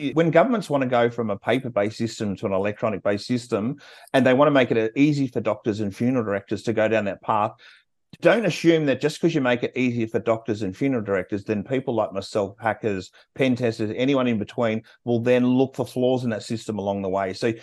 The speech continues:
you need to be aware that there's people like me looking at these sort of policy changes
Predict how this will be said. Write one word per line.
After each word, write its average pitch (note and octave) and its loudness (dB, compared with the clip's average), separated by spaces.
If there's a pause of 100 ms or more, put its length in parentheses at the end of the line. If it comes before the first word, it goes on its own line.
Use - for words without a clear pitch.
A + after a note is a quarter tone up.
(140)
you C3 4
need D#3+ 2
to D#3 2
be B2+ 0
aware G#2+ 0
that G#2 -8
there's A2 -12
people C3+ -4
like G#2 -2
me G#2+ -2
looking C3 -2
at G2+ -4
these A2+ -2
sort G#2 -4
of F#2+ -6 (460)
policy C3+ 2
changes G#2+ -4